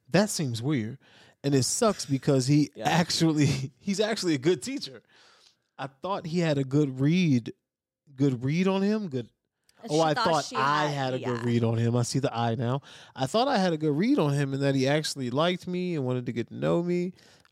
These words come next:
Speaker 1: But now, after hearing nothing for a few days, I'm feeling so gullible and naive. Oof. I just need some guidance on how to navigate sex as a young, as a confident young woman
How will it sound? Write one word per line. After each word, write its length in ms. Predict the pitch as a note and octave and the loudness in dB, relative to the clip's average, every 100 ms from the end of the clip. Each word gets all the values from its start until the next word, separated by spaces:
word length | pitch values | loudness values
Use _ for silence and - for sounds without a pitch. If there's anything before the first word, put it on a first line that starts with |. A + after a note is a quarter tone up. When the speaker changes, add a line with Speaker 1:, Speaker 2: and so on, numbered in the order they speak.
| C3 | -8
Speaker 1:
But 300 | B2+ B2 A#2+ | 2 2 4
now, 400 | B2 D3 G3 F#3+ | 2 2 4 4
after 220 | D3+ B2+ | 2 -2
hearing 420 | C#3+ F3 D3+ B2 | -2 0 -2 -2
nothing 380 | A#2 C#3 C3+ A#2+ | 0 0 0 -4
for 240 | - A#2 | -2 -2
a 60 | A2 | -2
few 280 | - C3 A2+ | -2 -4 0
days, 460 | A#2+ D#3+ E3+ A#2+ | 2 2 2 0
I'm 100 | A#2 | -2
feeling 280 | A2+ C#3+ C3 | -2 -2 -2
so 180 | - A2+ | -4 -6
gullible 520 | G#2 B2+ B2+ B2 B2+ | 0 2 4 2 0
and 100 | B2+ | 0
naive. 540 | B2 B2 A#2 A2 G#2 - - | 0 0 0 -2 -4 -10 -14
Oof. 220 | B2+ - - - - - | -14 -16 -20 -20 -20 -4
I 80 | F#3 | -2
just 120 | F3+ | 0
need 140 | F#3+ F3 | 0 0
some 140 | D3+ | 0
guidance 480 | B2+ D3 D3 D3+ C3 | 2 4 4 2 -2
on 160 | A2+ | -4
how 260 | A#2 C3+ C3+ | 0 2 2
to 160 | - A#2 | 0 -2
navigate 540 | A#2+ B2+ B2 A#2+ A#2+ | 2 2 2 2 0
sex 480 | - C3 B2+ - - _ _ _ | 2 2 0 -6 -12 _ _ _
as 140 | C3+ B2 | -6 -4
a 80 | |
young, 420 | A#2+ C3 D3 D3+ - - | -2 0 0 -2 -10 -6
as 140 | C3 | -4
a 80 | B2 | -4
confident 560 | - F3+ E3 D3+ D3 | -2 0 0 0 -2
young 300 | A#2+ C#3 C3+ | 0 0 2
woman 340 | C3+ C3+ C3+ | 2 2 2